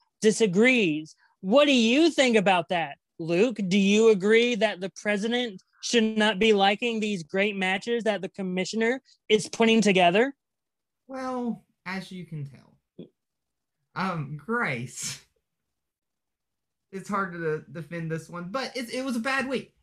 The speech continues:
Speaker 2: Everyone has a bad week. Someone, sometimes people have biases, and, you know, in this one case, Grace had a bias, but you know what?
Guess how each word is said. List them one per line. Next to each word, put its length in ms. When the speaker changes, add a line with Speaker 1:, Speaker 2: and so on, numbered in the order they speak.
Speaker 2:
Everyone 280
has 180
a 20
bad 260
week. 240
Someone, 460
sometimes 560
people 300
have 220
biases, 720
and, 400
you 120
know, 340
in 280
this 300
one 260
case, 480
Grace 360
had 160
a 40
bias, 600
but 160
you 100
know 140
what? 340